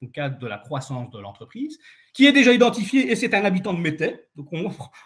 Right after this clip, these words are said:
on, on, on prend donc un intérêt, euh, très important également dans le recrutement d'être le plus local possible. Et ensuite, on engagerait également un gestionnaire du site, le futur exploitant, parce qu'on a besoin d'une personne sur place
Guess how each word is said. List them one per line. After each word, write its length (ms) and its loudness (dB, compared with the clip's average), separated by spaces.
on, 300 -6
on, 180 -16
on 140 -10
prend 280 -4
donc 360 -4
un 160 -4
intérêt, 540 -4
euh, 160 -4
très 260 -4
important 500 -4
également 300 -6
dans 120 -2
le 80 0
recrutement 640 -8
d'être 160 -8
le 200 -6
plus 160 -8
local 460 -4
possible. 460 -14
Et 100 -2
ensuite, 300 -2
on 100 -6
engagerait 360 -2
également 280 -4
un 100 -4
gestionnaire 600 -6
du 100 -6
site, 220 -10
le 80 -8
futur 420 -8
exploitant, 540 -10
parce 120 -12
qu'on 120 -4
a 60 -2
besoin 300 -2
d'une 160 -6
personne 320 -6
sur 240 -8
place 360 -8